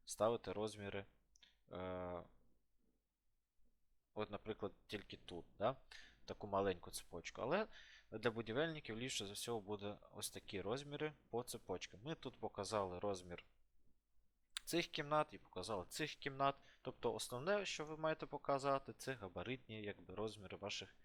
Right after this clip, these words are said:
кімнат. Отже, як це ставити в Архікаді, ви вже знаєте. Так? Берете розмір, тиснете на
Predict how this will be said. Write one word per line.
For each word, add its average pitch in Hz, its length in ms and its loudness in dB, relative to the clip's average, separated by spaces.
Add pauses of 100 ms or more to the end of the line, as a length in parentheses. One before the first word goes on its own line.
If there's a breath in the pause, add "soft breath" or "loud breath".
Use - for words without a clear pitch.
(440 soft breath)
кімнат. 87 380 -6 (3750 soft breath)
Отже, 151 360 4
як 156 200 12
це 143 120 0
ставити 127 460 8
в 110 60 -2
Архікаді, 113 560 4
ви 110 180 -2
вже 101 280 -2
знаєте. 98 720 0 (680)
Так? - 220 -2 (600)
Берете 107 380 -2
розмір, 160 540 -4 (880)
тиснете 104 600 -8
на 95 340 -10